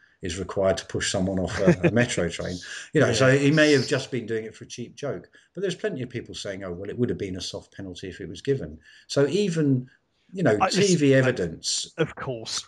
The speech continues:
Speaker 2: of course,
Speaker 1: You
Speaker 2: I,
Speaker 1: know,
Speaker 2: I'm
Speaker 1: the
Speaker 2: well
Speaker 1: go-, the
Speaker 2: aware
Speaker 1: goal
Speaker 2: that
Speaker 1: line stuff, I understand. The goal line, the ball's either over it or it's not.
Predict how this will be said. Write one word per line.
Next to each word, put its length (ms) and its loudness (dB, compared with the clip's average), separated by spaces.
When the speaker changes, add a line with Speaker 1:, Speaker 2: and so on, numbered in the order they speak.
Speaker 2:
of 160 -10
course, 420 -8
Speaker 1:
You 80 -4
Speaker 2:
I, 60 0
Speaker 1:
know, 160 -4
Speaker 2:
I'm 220 0
Speaker 1:
the 80 -18
Speaker 2:
well 160 6
Speaker 1:
go-, 80 6
the 120 2
Speaker 2:
aware 40 2
Speaker 1:
goal 200 8
Speaker 2:
that 60 6
Speaker 1:
line 200 4
stuff, 340 -8
I 100 -8
understand. 460 -12
The 60 -16
goal 220 -8
line, 160 -10
the 40 -14
ball's 240 -10
either 260 -6
over 280 2
it 80 -8
or 160 -10
it's 100 -20
not. 200 -12